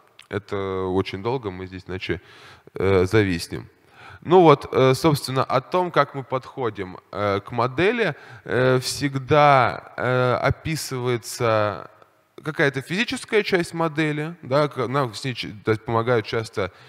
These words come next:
э, по большей степени помогают эксперты, которые понимают в физике процесса. Дальше мы уже накатываем какие-то современные методы И И, чтобы просто собрать все эти данные в кучу, быстрее их обработать, быстрее посчитать.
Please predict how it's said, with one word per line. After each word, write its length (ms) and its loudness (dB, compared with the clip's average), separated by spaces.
э, 260 2
по 160 4
большей 320 6
степени 380 -4
помогают 640 -2
эксперты, 580 -8
которые 600 -4
понимают 440 -6
в 40 -18
физике 380 -12
процесса. 600 -6
Дальше 400 2
мы 180 -2
уже 220 -2
накатываем 640 -4
какие-то 360 -10
современные 540 -6
методы 360 -6
И 240 -6
И, 40 -6
чтобы 320 -6
просто 400 -6
собрать 400 -2
все 140 -4
эти 160 -6
данные 400 2
в 60 -16
кучу, 280 -4
быстрее 360 0
их 120 -2
обработать, 480 -2
быстрее 320 -10
посчитать. 580 -14